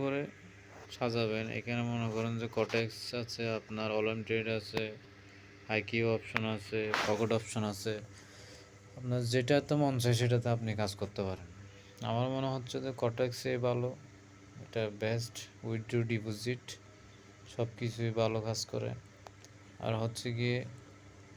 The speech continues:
আপনি আপনার মতো করে সেট আপ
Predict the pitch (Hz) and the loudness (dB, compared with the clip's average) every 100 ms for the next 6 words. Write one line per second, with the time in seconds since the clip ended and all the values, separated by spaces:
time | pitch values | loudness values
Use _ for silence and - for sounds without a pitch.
0 | - - - - - - - - - - | -20 -20 -20 -20 -20 -20 -20 -20 -20 -20
1 | - - - 113 - 120 120 127 135 127 | -20 -16 -8 -8 -4 0 2 2 -2 -6
2 | - 123 120 127 127 120 117 120 120 123 | -4 -4 -2 -2 0 0 2 2 2 0
3 | - 107 113 | 0 0 0